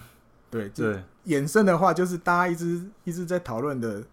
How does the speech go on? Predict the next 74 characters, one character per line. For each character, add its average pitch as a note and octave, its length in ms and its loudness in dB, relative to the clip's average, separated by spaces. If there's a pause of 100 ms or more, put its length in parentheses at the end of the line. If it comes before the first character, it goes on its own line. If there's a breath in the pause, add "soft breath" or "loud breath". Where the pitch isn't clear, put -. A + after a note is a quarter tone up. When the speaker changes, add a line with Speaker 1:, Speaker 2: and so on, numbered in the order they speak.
(340)
Speaker 1:
手 A2 200 -12
帕 C3 180 0
王 G#2+ 180 -2
子， G#2+ 100 -10
我 G2 120 -8
觉 G#2+ 100 -8
得 G#2+ 60 -4
也 G#2 40 -6
是 B2+ 140 -8
一 A#2+ 60 -4
样 A#2+ 160 -2
的 G#2+ 80 -6
情 G2+ 180 -12
况。 G2 200 -10
Speaker 2:
嗯。 G2+ 260 -8 (460 soft breath)
Speaker 1:
大 G3+ 140 4
家 G3+ 60 4
都 G3+ 100 2
谈 F3 120 -2
啊， D3+ 140 2
谁 D#3+ 180 0
被 F#3 140 0
战 F#3 140 2
例 F3+ 100 0
外 F3+ 160 2
了？ C3+ 120 -2
比 C#3+ 80 -4
如 D#3 100 2
今 F3 180 -6
年 D3+ 160 -4
啊， E3 160 0
他 E3 120 0
中 F3+ 180 0
村 F3 200 0
胜 E3 300 0
当 E3 200 -2
年 D#3 140 -4
的 C#3 120 -8
什 C3 80 -10
么 C3+ 100 -8
奇 D3+ 220 -10
遇 E3+ 200 0
的 D3 100 -2
达 D3 180 -6
比 C#3 200 -8
修 D3 160 -2
战 D3+ 200 -6
例 D3 100 -8
外 D3 160 -4
了， B2+ 80 -4
Speaker 2:
嗯。 A#2 40 -6
Speaker 1:
谁 C3 180 -8
被 D3+ 120 -4
战 D3 140 -6
例 C#3+ 100 -10
外 C#3+ 120 -10
了？ B2 140 -8
那 C#3+ 240 -6 (1400 loud breath)
斋 C#3+ 140 -4
藤 C3 140 -2
佑 C#3 140 0
树 C3 200 -4
嘞？ A2+ 240 -4 (1600)
嘴 C3 240 -2
一 D#3+ 60 0
波， D3+ 400 -2
一 C#3+ 100 -6
定 D3+ 140 -2
要 D3+ 120 0
嘴， A2 220 -6
我 A2 120 -2
就 C#3+ 120 -2
先 C3 240 -2
讲。 A#2 160 -8